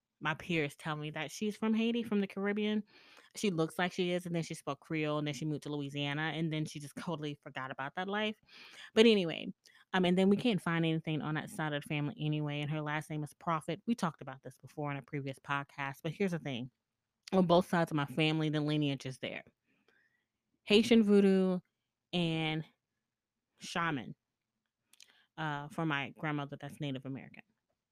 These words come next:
So I have both of 'em, and we were talking about that. And that's just how it is. Like, you are carrying a bloodline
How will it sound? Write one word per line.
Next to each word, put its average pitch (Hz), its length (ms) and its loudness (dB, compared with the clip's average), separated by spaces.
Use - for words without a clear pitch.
So 196 120 2
I 196 60 2
have 170 300 -2
both 170 260 0
of 143 200 -6
'em, 143 180 -10
and 175 160 2
we 190 100 6
were 175 140 0
talking 190 400 0
about 143 320 -6
that. - 260 -12
And 180 160 2
that's 190 180 2
just 208 160 0
how 196 300 0
it 175 80 -4
is. 214 260 2
Like, 170 200 -2
you 196 340 4
are 185 160 -2
carrying 175 840 -4
a 180 140 0
bloodline 170 1040 -4